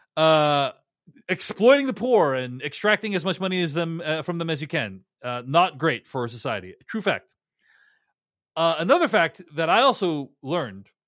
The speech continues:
I don't remember where I heard this. Might have been in, like, a This American Life or something else, but somebody, somebody once said that, like,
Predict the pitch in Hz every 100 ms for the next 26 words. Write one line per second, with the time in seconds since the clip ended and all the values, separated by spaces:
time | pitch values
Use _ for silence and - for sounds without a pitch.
0 | _ _ _ _ _ _ _ _ _ _
1 | 190 294 247 226 190 170 131 127 92 87
2 | - _ _ 160 226 202 190 160 135 123
3 | 151 165 147 139 120 143 139 123 104 120
4 | 117 120 110 107 - 165 160 151 143 -
5 | - - 208 214 196 180 - 156 131 123
6 | 113 113 104 _